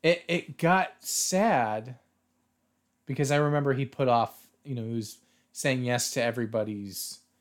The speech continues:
prayers and then, like, the world was ending and stuff like that. But, like,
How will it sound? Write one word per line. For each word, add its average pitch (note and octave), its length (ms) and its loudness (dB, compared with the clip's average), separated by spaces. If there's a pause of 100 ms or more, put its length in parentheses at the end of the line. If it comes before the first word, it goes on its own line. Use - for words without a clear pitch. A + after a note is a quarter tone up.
(280)
prayers G2 920 0
and A#2+ 120 -8
then, G#2+ 220 -6
like, G#2 180 -6
the A2 80 -6
world G#2 300 -4
was F#2+ 160 -8
ending F#2+ 340 -12
and F2 100 -18
stuff - 280 -14
like - 140 -20
that. F2+ 260 -14 (840)
But, B2+ 220 2
like, B2+ 340 0